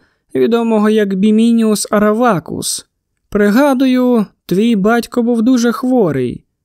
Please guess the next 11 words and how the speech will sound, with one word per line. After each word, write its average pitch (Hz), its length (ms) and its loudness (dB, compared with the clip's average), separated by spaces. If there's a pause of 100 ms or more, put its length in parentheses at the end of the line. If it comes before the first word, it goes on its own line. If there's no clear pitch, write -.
(400)
Здається, 220 680 0
в 269 40 2
нього 277 240 2
була 254 220 0
малярія 240 840 2 (400)
або 233 300 0
якась 214 340 0
ще - 300 -2
бридка 208 440 0
тропічна 214 520 -2
хвороба. 175 680 -2